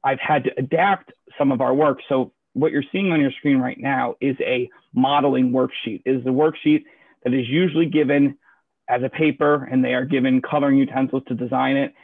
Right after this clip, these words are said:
And they're shown this picture, which is a time-lapse overexposure of the night sky. And so what the image is actually capturing is the rotation of the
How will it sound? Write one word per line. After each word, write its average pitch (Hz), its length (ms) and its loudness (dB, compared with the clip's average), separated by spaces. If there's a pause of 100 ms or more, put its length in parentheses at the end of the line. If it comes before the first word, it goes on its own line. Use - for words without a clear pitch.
(200)
And 131 160 0
they're 131 240 -2
shown 135 280 4
this 135 140 2 (200)
picture, 127 360 -2
which 123 220 -2 (120)
is 127 280 0 (580)
a 123 360 -2 (460)
time-lapse 160 640 0 (260)
overexposure 147 1160 2
of 127 280 0
the 117 80 0
night 131 320 2 (120)
sky. 139 560 0 (440)
And 135 160 -2
so 160 80 2
what 156 200 4 (120)
the 143 140 -4
image 190 220 0
is 165 120 0
actually 147 300 -2
capturing 147 520 -2
is 127 120 -2
the 135 80 -2
rotation 147 680 0
of 123 180 -2
the 120 120 -4